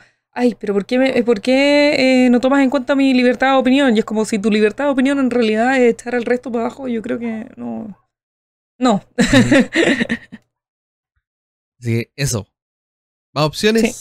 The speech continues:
Speaker 1: Sí.
Speaker 2: menos censura, más educación y, y paren de ofenderse por lo que no les gusta.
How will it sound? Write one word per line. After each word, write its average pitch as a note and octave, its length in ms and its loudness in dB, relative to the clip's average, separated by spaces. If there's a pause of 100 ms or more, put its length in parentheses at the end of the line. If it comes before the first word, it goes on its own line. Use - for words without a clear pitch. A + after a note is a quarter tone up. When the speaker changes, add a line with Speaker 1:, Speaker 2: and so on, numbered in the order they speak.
(320)
Speaker 1:
Sí. - 80 -20 (460)
Speaker 2:
menos C#3+ 340 -4
censura, G3 560 -10 (140)
más C#3+ 200 -8
educación F3 640 -8 (880)
y, B2 720 -6
y A#2 80 -20
paren B2+ 260 -8
de A2+ 60 -6
ofenderse A#2 480 -10
por A#2+ 160 -10
lo A#2 80 -8
que A2+ 80 -8
no B2 100 -2
les C3 120 0
gusta. - 360 -20